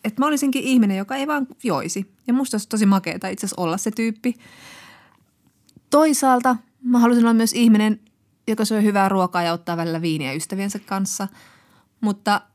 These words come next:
<laughs> että kyllä mä tässä nyt vielä haen tätä omaa identiteettiä, mitä se voisi olla. Mut mä aion,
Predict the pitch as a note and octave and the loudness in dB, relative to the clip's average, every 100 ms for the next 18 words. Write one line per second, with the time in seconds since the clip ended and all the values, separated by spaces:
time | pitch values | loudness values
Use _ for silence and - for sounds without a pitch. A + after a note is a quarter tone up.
0 | A3 - - - - C4 B3 A#3 A#3 A#3 | -2 0 -2 -4 -2 0 2 2 2 2
1 | A3 A3+ A#3 A3 G#3 G#3 G3 G#3 G3+ F3+ | 2 2 2 0 0 0 2 2 0 0
2 | F3 F3+ F3 E3+ F3+ E3+ D#3+ E3 E3 E3+ | -4 -2 -2 -2 -2 -2 -4 -6 -6 -4
3 | F3 E3 E3 - F3 E3+ D#3 D#3+ - - | -6 -6 -8 -6 -6 -4 -4 -6 -10 -20
4 | - - - _ _ F3+ G3+ B3 D4+ E4+ | -20 -20 -20 _ _ -2 0 2 2 0
5 | C#4+ | -2